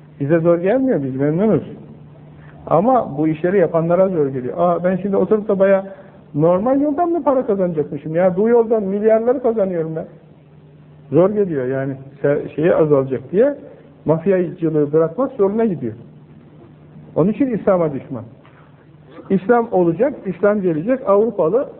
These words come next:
Orta Doğu'yu istismar edemeyecek.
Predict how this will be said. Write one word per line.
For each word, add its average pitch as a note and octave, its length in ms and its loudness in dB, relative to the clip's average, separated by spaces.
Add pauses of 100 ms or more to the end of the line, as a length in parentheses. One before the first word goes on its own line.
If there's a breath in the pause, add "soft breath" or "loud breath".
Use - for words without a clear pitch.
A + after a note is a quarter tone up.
(380)
Orta F3+ 400 0
Doğu'yu E3+ 360 0 (140)
istismar F#3 480 0
edemeyecek. A3+ 580 0